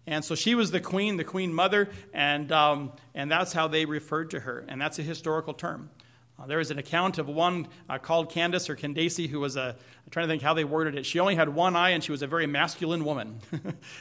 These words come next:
It's later on in, in history, so it's not the same time frame as this. Uh, but as you read in history, you find that there was definitely individuals like that.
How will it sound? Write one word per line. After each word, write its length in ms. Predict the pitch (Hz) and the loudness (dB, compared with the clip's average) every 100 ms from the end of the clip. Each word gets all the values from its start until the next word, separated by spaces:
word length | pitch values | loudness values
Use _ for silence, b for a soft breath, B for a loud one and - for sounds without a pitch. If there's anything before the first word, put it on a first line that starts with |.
| 147 | -2
It's 240 | 175 175 | -2 0
later 480 | 160 156 185 214 185 | -4 4 6 8 8
on 220 | 190 196 | 8 6
in, 120 | 170 165 | 2 0
in 260 | 165 156 | 0 0
history, 420 | 127 214 - 139 | 2 2 0 -6
so 140 | 120 147 | -4 -4
it's 120 | 139 | 0
not 200 | 165 170 | 0 0
the 60 | 143 | -2
same 260 | 175 151 | -2 -4
time 280 | 139 196 285 | -2 -2 -2
frame 260 | - 147 131 | -4 -6 -8
as 120 | 123 | -8
this. 300 | 131 - - b b b | -8 -8 -12 b b b
Uh, 160 | 143 135 | -6 -4
but 140 | 143 | 0
as 160 | 156 147 | -2 0
you 60 | |
read 160 | 151 170 | 0 0
in 80 | 151 | 0
history, 320 | 160 - 143 | -2 -4 -6
you 80 | 135 | -4
find 300 | 151 147 143 | -2 -2 -2
that 80 | 131 | -4
there 140 | 143 | -2
was 120 | 139 | 0
definitely 360 | 139 143 147 139 | -2 -2 -4 -4
individuals 540 | 135 123 135 135 123 | -4 -2 -2 -2 -6
like 240 | 131 135 135 | -4 -4 -4
that. 240 | 131 - | -6 -6